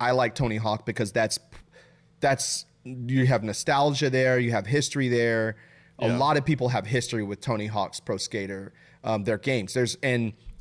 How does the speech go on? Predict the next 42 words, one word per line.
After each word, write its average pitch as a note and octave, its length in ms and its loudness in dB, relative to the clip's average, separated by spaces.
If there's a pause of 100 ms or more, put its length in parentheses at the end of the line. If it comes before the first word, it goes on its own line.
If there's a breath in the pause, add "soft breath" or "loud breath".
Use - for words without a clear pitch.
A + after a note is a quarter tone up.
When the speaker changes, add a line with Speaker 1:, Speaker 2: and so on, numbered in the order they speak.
(120)
Speaker 1:
it C#3 80 0
was C#3+ 160 0
the C#3 140 2
only D3+ 300 4
game, C3+ 240 0
if A#2 80 -2
you C3+ 80 2
think E3+ 200 0
about A#2 240 0
it, G#2+ 140 -2 (480)
what B2+ 240 -2
was A#3 160 -4
the, A#2 380 2 (540 soft breath)
what F3 140 0
was G#3 200 0
the, E3+ 260 2
um, A2+ 420 2
the, - 380 -4
if C3 140 -4
I E3+ 120 4
think F3+ 240 -2
about C3 520 0 (180)
the, A#2 260 4
the, G#2+ 320 2
the A#2 80 -4
skateboard E3 640 0
game B2+ 220 0
before A#2 340 0
that, G#2 220 0
that - 140 -4
everybody B2+ 440 2
knew, A2 220 0
it D#2+ 60 0
was G2+ 160 -6
called, A2 560 0 (580 soft breath)
was B2 120 4
it B2+ 60 -2
called D3+ 240 0 (640)
One, E3+ 360 0 (160)
what D#3 140 -4
was A3+ 120 -2
that A3+ 160 -4